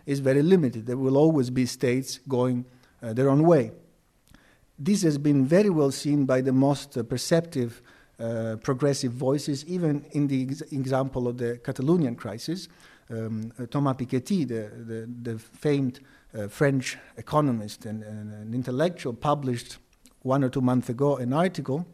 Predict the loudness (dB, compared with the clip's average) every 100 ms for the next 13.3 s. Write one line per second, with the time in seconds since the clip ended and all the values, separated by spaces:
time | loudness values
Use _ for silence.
0 | _ _ _ _ 2 4 4 2 2 0
1 | 0 -2 0 0 0 -2 -4 -4 -2 -4
2 | -4 -6 -4 6 6 6 4 2 0 -6
3 | -12 -8 -6 -2 2 4 2 0 -2 2
4 | 2 2 -2 0 0 0 -2 -4 -6 -4
5 | -2 -2 0 -2 0 -2 0 0 2 2
6 | 2 0 -12 -20 -10 -2 0 2 2 2
7 | 0 -8 -2 0 -2 -2 2 2 0 -8
8 | -16 -20 -4 -4 0 0 2 0 -2 -6
9 | -4 -4 -6 -14 _ _ -2 0 0 0
10 | 0 0 0 -2 -2 -4 -4 -4 -6 -6
11 | -6 -2 -2 -4 -6 -6 -6 -6 -6 -4
12 | -4 -6 -8 -10 -12 _ -8 -6 -6 -4
13 | -4 -4